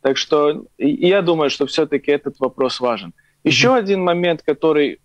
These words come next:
Speaker 1: э, тоже министр экономики щас, э, хотел, э, предложить, это вот как раз то, что вы отметили, что, в принципе, и парикмахеры, и, э, маленькие магазинчики, они всё-таки имеют,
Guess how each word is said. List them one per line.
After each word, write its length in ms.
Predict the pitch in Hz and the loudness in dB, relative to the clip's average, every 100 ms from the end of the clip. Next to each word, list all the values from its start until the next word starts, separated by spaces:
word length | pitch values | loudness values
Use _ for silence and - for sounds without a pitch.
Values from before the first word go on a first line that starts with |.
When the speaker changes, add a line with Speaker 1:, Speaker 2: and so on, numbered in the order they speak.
| - | -2
Speaker 1:
э, 320 | 135 135 131 135 | 0 2 0 0
тоже 300 | 165 143 131 | 0 0 -2
министр 540 | 147 160 151 - 139 | 0 0 0 0 -2
экономики 560 | 139 143 156 143 127 131 | 0 -2 -2 -4 -4 -2
щас, 520 | - 151 131 - - _ _ _ _ _ _ _ _ - 120 | 0 0 0 -6 -16 _ _ _ _ _ _ _ _ -12 -2
э, 720 | 120 117 110 107 104 98 104 | 0 2 2 2 2 0 0
хотел, 560 | 151 147 160 147 127 - | -2 -2 0 2 0 -2
э, 100 | 113 | -4
предложить, 760 | - 135 139 139 139 208 226 - _ _ - | -2 -2 0 0 0 -2 -4 -14 _ _ -4
это 320 | 151 160 135 | -2 0 0
вот 240 | 127 120 - _ | 0 -2 -8 _
как 180 | 127 117 | -6 -2
раз 220 | 143 127 | -2 -2
то, 180 | - 160 | -2 -2
что 220 | 151 131 | 0 -2
вы 160 | 135 139 | 2 2
отметили, 600 | 127 - 208 220 175 143 | 0 -2 -2 -2 0 0
что, 200 | 131 - | 0 -2
в 100 | 123 | -4
принципе, 680 | - 196 185 - - 131 110 _ _ - | 0 0 0 -6 -4 -2 -2 _ _ -2
и 160 | 175 202 | 0 0
парикмахеры, 1000 | 202 165 160 151 147 135 - 113 107 98 - | 0 -2 -2 -4 -2 -2 0 0 0 -2 0
и, 260 | 160 175 170 | 2 4 2
э, 500 | 147 143 - 131 127 | 0 -4 -4 -2 2
маленькие 720 | 151 165 156 143 143 139 135 | 2 2 -2 -2 0 2 2
магазинчики, 840 | 139 135 139 127 139 131 - - | 0 0 0 -2 -4 -4 -6 -2
они 260 | 110 131 170 | 0 0 -2
всё-таки 680 | - 185 190 165 - 147 135 | 0 0 0 -4 0 2 2
имеют, 420 | 143 165 156 | 2 2 2